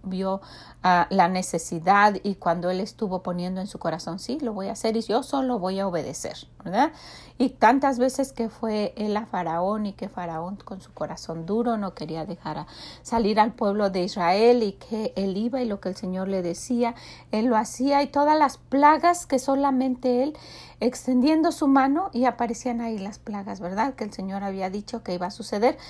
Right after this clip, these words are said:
Pero pasó esto tan, tan interesante y tan increíble, ¿verdad? Como es nuestro Dios con, con las cosas que Él hace y con alguien que,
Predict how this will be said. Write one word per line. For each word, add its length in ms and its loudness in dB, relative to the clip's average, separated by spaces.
Pero 240 6
pasó 360 2
esto 360 0
tan, 520 0
tan 460 2
interesante 1300 2
y 120 -2
tan 500 0
increíble, 1000 4
¿verdad? 520 0
Como 260 0
es 160 0
nuestro 340 -4
Dios 340 -8
con, 180 -10
con 200 -8
las 160 -12
cosas 400 -12
que 160 -8
Él 120 -8
hace 320 -10
y 120 -4
con 240 0
alguien 360 2
que, 420 -6